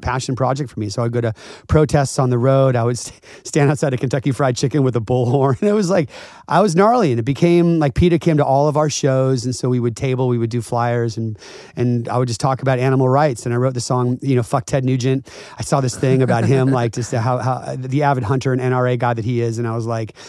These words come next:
I just wrote the song. And then he ended up talking about my song on his Behind the Music on V H one.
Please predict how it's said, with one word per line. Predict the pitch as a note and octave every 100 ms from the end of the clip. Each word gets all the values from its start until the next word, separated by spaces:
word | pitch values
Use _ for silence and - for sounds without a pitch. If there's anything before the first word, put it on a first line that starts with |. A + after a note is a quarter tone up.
| - -
I | D3
just | C#3+
wrote | D3+
the | C#3+
song. | - C3+ C#3
And | C#3
then |
he | B2+ E3+ G3
ended | F#3
up | C3+
talking | - F3 F#3 F#3+
about | D3+ B2+ A#2+ A2+ - -
my | C#3 D#3 E3
song | - D#3+ C#3 B2
on | A#2+
his | A#2+ C#3
Behind | - C3 C3
the | B2+
Music | C3 C#3+ B2
on | B2 A#2
V | C#3
H | C3+ A#2+ D3
one. | D#3 C3+ A#2+